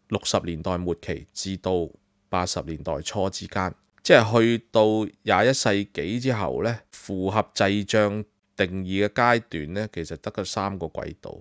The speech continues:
係好少嘅。一次呢，就出現喺二千年左右，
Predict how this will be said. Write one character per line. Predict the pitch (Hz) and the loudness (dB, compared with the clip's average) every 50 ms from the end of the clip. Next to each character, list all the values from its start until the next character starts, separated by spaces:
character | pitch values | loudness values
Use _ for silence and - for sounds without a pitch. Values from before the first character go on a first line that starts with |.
| - _ - | -18 _ -12
係 | 78 73 80 | -10 -8 -8
好 | 90 90 104 | -6 -6 -6
少 | - - - - | -4 -6 -6 -6
嘅。 | 71 87 90 82 - 60 - - | -8 -6 -6 -6 -8 -10 -10 -10
一 | 113 117 - | -10 -8 -6
次 | - - - 87 | -8 -6 -4 -2
呢， | 90 107 | 0 0
就 | 98 87 78 | 0 -2 -2
出 | - 113 | -4 -6
現 | 92 85 78 | -6 -6 -8
喺 | 78 90 85 92 101 - _ - - _ _ - | -10 -6 -6 -6 -6 -6 _ -16 -20 _ _ -12
二 | 92 92 95 95 95 90 87 87 | -8 -6 -4 -4 -4 -4 -6 -6
千 | - - - - 123 113 104 | -8 -8 -6 -4 -4 -4 -4
年 | 85 - - 76 | -4 -6 -8 -10
左 | 73 - 78 80 104 107 | -8 -6 -4 -2 0 0
右， | 95 78 82 92 - | 0 0 -2 -2 -4